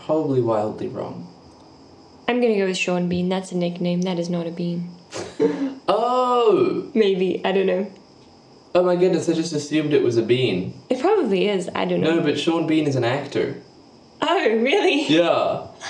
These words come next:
Speaker 2: <laughs>
Speaker 1: Or is it Sean Penn? The guy from National Treasure.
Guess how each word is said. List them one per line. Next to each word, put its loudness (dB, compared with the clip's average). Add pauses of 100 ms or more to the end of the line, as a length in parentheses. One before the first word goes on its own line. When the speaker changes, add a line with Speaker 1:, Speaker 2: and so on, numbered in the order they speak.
Speaker 2:
<laughs> -6
Speaker 1:
Or 4
is 0
it 2
Sean -2
Penn? -2 (1000)
The 4
guy 4
from 0
National -2
Treasure. -2